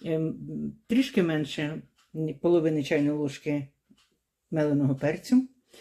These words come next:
чайна ложка цукру, е, десь дві з половиною чай-, е, дві з половиною столової ложки солі. Частина піде для самої страви вже, а частина, щоб посолити баклажани. І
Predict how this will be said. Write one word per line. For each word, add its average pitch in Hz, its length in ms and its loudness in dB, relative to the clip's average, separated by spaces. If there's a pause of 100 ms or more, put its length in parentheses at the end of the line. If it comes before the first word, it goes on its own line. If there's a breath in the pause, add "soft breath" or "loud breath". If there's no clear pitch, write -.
(300 loud breath)
чайна 160 360 4
ложка 143 380 -4
цукру, 202 500 0 (680 soft breath)
е, 160 220 4
десь 160 260 -2
дві 185 220 4
з 190 80 0
половиною 165 440 2
чай-, 160 380 0
е, 160 440 2
дві 160 400 -2
з 185 80 -2
половиною 160 800 0
столової 160 480 2
ложки 151 600 -2 (1200)
солі. 190 560 4 (220 loud breath)
Частина 170 460 0
піде 147 460 -4
для 147 340 0
самої 143 320 0
страви 208 340 2
вже, 240 260 0
а 156 80 -2
частина, 208 440 0
щоб 139 200 -4
посолити 156 480 -2
баклажани. 131 800 -2 (380 loud breath)
І 269 260 4